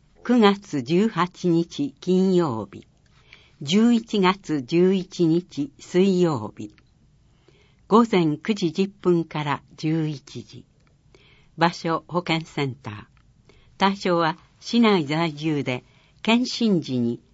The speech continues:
四十歳以上の方。なお、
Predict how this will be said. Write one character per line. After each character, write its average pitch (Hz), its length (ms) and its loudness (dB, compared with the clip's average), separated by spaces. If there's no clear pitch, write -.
四 220 340 6
十 214 120 -4
歳 175 500 -2
以 170 40 -10
上 117 300 -6
の 107 160 -8
方。 - 360 -18
な 156 200 -4
お、 131 100 -6